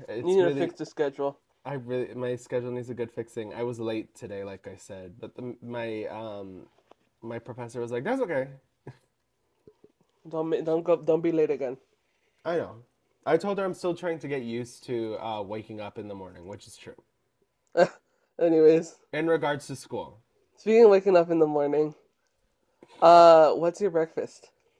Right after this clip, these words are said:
Speaker 1: You say it, because if not, I'm gonna say a lot.
Speaker 2: Okay. Hello?
Speaker 1: Yeah.
Speaker 2: You, you eat a lot of breakfast?
Speaker 1: No. It's like,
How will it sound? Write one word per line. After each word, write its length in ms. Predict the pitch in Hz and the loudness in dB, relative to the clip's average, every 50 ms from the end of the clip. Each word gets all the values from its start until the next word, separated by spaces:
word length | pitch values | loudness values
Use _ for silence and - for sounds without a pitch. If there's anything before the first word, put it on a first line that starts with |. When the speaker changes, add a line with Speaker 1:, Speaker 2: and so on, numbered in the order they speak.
| _ _ _ _ _ _ _ _ _ _ _ _ _ _ _ _ _ _ _ _ _ - | _ _ _ _ _ _ _ _ _ _ _ _ _ _ _ _ _ _ _ _ _ -16
Speaker 1:
You 220 | 135 139 147 151 | -12 -10 -10 -10
say 260 | 143 - 156 127 117 | -8 -6 -4 -2 -2
it, 40 | 110 | -2
because 260 | 104 110 107 123 110 | -4 -8 -10 -12 -14
if 60 | 117 110 | -14 -14
not, 180 | 113 110 107 | -12 -12 -12
I'm 80 | 107 104 | -12 -12
gonna 120 | 107 110 | -14 -16
say 120 | - - 101 | -16 -16 -16
a 60 | 92 | -16
lot. 220 | 92 82 - - _ _ _ _ _ _ _ _ _ _ _ - | -16 -18 -20 -20 _ _ _ _ _ _ _ _ _ _ _ -6
Speaker 2:
Okay. 260 | 170 160 147 143 147 - - _ _ - - - | -2 2 2 2 0 -2 -10 _ _ -20 -12 -6
Hello? 380 | 160 139 127 139 160 247 262 - _ _ _ _ _ _ _ _ _ | -2 0 2 4 2 2 0 -4 _ _ _ _ _ _ _ _ _
Speaker 1:
Yeah. 160 | - 117 110 101 - _ - | -14 -14 -14 -14 -16 _ -20
Speaker 2:
You, 120 | 165 160 - | -20 -20 -16
you 160 | 156 160 185 | -14 -10 -4
eat 120 | 170 240 202 | -2 0 2
a 40 | 180 | 4
lot 160 | 165 170 185 | 4 4 4
of 60 | 170 | 4
breakfast? 480 | 151 160 160 - 277 269 269 - - _ _ _ _ _ _ - | 2 -2 -4 -4 -8 -10 -10 -12 -20 _ _ _ _ _ _ -14
Speaker 1:
No. 500 | 151 180 190 - 117 104 90 90 90 104 117 _ _ _ _ _ _ _ | -10 -8 -6 -6 -6 -8 -10 -14 -18 -20 _ _ _ _ _ _ _ _
It's 80 | _ | _
like, 120 | 127 120 | -16 -16